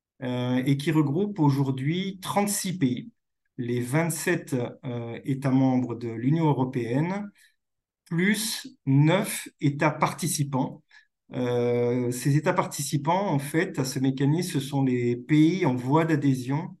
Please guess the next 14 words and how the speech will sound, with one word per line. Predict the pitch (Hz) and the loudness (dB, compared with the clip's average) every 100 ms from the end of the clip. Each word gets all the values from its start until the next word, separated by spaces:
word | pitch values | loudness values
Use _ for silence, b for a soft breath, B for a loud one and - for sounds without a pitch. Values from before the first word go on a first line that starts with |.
| _ | _
à | - 120 117 117 117 | -10 -8 -6 -6 -2
l'Union | 135 143 143 | 2 4 4
européenne. | 143 123 - 107 90 92 - _ _ _ _ _ - | 2 -2 -4 -6 -8 -14 -20 _ _ _ _ _ -14
Euh, | - 58 82 - 58 120 117 | -10 -8 -8 -8 -8 -8 -8
le | 110 120 | -4 0
dernier | 127 131 139 143 143 | 2 6 8 6 4
pays, | 143 131 135 135 127 | 2 4 4 2 0
euh, | 120 | -4
rentré | 117 123 - | -6 -8 -4
dans | 127 | -4
ce | 123 123 | -4 -4
mécanisme | 123 123 127 131 131 - | -4 0 2 2 2 -4
est | 113 | -6
l'Ukraine, | 107 110 - 120 135 196 | -6 -8 -10 -6 -4 -4